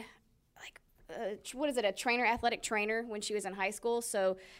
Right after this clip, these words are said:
I mean, the girl was just ripped. I remember her being eight, nine months pregnant, and she would run, like, five miles.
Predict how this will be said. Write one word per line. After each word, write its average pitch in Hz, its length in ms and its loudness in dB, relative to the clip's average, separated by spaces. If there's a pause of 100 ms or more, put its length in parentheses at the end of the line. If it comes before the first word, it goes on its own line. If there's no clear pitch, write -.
(140)
I - 40 2
mean, 220 160 4
the 220 60 4
girl 254 220 4
was 226 120 2
just 208 160 -4
ripped. 185 380 2
I 202 80 4
remember 220 320 2
her 220 120 2
being 208 300 0
eight, 208 180 2
nine 208 200 2
months 196 160 0
pregnant, 196 340 -2
and 190 100 -6
she - 180 -2
would 190 200 -2
run, 185 260 0
like, 170 180 -4
five 180 340 2
miles. 165 520 -2